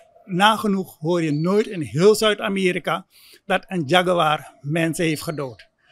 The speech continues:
Dus, eh, en ik heb al gezegd, er is een uitzondering, kleine kinderen. Maar dan zeg ik ook van, het is de schuld van de ouders of van de be-, eh,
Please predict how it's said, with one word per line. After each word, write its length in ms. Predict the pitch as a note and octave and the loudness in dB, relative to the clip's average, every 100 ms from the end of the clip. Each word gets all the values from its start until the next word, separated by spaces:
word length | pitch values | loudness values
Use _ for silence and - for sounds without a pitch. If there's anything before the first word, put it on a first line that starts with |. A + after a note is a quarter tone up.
| _ _ _ _ | _ _ _ _
Dus, 300 | F#3 F3+ - | -4 -2 -2
eh, 360 | - D#3+ C#3+ C#3+ | -4 -2 -2 -2
en 140 | D3+ | -6
ik 180 | C#3+ _ | -10 _
heb 140 | E3 D3+ | -6 -2
al 140 | C#3+ | -2
gezegd, 360 | - F3+ E3+ - | -2 -4 -4 -6
er 80 | |
is 120 | B2+ C3+ | -6 -6
een 160 | C#3 | -4
uitzondering, 720 | E3 F#3+ - F3+ D#3 E3 F#3 - - | 0 0 0 -4 -4 -6 -8 -14 -6
kleine 300 | E3 E3 E3+ | -2 0 0
kinderen. 460 | F3 D#3 D3 D3 - _ _ _ _ _ - | -4 -4 -4 -8 -12 _ _ _ _ _ -12
Maar 260 | D#3 C#3+ C3+ | -6 -4 -4
dan 180 | D3 | -6
zeg 200 | C3 F3+ | -4 -4
ik 120 | D3+ F3+ | -4 -2
ook 180 | E3 | -4
van, 240 | - D3 - | -4 -6 -8
het 140 | - - | -14 -8
is 160 | F3+ | -4
de 80 | F3 | -2
schuld 480 | - - F#3 F#3 - | -2 -2 -2 -2 -4
van 160 | F#3 | -6
de 100 | D3 - | -6 0
ouders 600 | G3 A3 G3+ F#3+ - - | 2 2 0 -6 -8 -8
of 200 | F3 D3+ | -10 -6
van 160 | D#3+ D3 | -6 -4
de 240 | D3 C#3+ - _ _ - - - | -4 -6 -10 _ _ -20 -20 -16
be-, 300 | G3 F#3 F3 | -8 -6 -6
eh, 580 | E3+ D#3 C#3+ D3 C#3+ C#3 | -8 -8 -6 -4 -4 -6